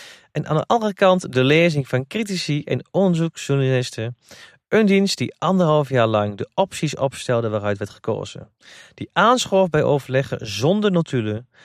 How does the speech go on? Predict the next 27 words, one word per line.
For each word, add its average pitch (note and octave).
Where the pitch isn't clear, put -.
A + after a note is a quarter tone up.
waarvan A#2+
is A2
vastgesteld D3
dat A2
zij G#2+
onrechtmatige D#3+
gegevens A2+
verwerkte G#2+
en G#3+
wiens D#3+
minister A#2
de B2+
Kamer G#2+
onjuist A2
informeerde. B2
De E3+
minister A#3+
heeft E3
daar D3
in C3+
de C3+
Kamerbrief D#3
zelf C3+
ook G3
iets F#3+
over F3
gezegd D3